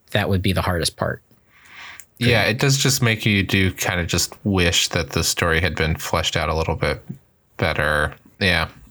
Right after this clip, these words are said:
Speaker 2: Or, or, like, kinda restructured a little bit. Uh, like, even leaving in the trench run, 'cause that's, like, a fun aspect of it, that it is such a ripoff. But, like, yeah, just if some of it had been restructured a little bit, it would have been, like, perfect.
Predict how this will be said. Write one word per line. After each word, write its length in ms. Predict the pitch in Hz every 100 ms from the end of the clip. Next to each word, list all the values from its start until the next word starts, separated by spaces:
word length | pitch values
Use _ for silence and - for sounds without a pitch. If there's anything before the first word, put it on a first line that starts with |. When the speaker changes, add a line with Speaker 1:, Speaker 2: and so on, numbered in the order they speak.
| - 98
Speaker 2:
Or, 220 | 90 -
or, 100 | 80
like, 280 | 80 78 78
kinda 180 | - 71
restructured 680 | 78 - - 82 - 71
a 40 | 78
little 260 | 80 80
bit. 380 | 78 67 58 - _ - - - _ _ -
Uh, 220 | 82 82
like, 240 | 85 -
even 320 | 123 135 127 104
leaving 380 | 110 101 95
in 160 | 92 92
the 100 | 87
trench 320 | - 90 -
run, 180 | 92 82
'cause 160 | - 90
that's, 220 | 92 -
like, 180 | 85 78
a 80 |
fun 720 | - - - 87 80 76 73 - - - - - - _ _ _
aspect 460 | 90 78 - 80 -
of 140 | 80
it, 260 | 76 76 -
that 180 | - 82
it 160 | 80 78
is 240 | 78 82
such 260 | - 78 82
a 40 |
ripoff. 500 | 76 73 76 76 -
But, 140 | - -
like, 260 | 76 76
yeah, 200 | - 58
just 260 | - 110 -
if 80 | 107
some 420 | - - 107 98
of 160 | 95 87
it 140 | 78
had 140 | 90
been 160 | 80 76
restructured 500 | 78 78 80 - 71
a 60 | 71
little 220 | 73 -
bit, 200 | - -
it 100 | -
would 100 | -
have 80 | -
been, 140 | -
like, 220 | - -
perfect. 560 | - - - - -